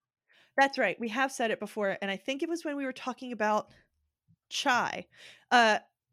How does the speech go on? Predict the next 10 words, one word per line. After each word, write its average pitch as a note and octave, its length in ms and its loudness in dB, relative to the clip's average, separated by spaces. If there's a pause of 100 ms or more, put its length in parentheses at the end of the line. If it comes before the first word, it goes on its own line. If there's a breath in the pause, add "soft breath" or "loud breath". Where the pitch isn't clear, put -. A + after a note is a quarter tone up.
(160)
Ayurvedic B3+ 680 4
is, G3+ 240 0
like, F#3 380 -2 (120)
a A3 60 -4
holistic A3 480 0
approach G3+ 440 -4
to G3 100 -6
medicine, F#3+ 460 -2
particularly F#3+ 640 -4
from F#3 380 -4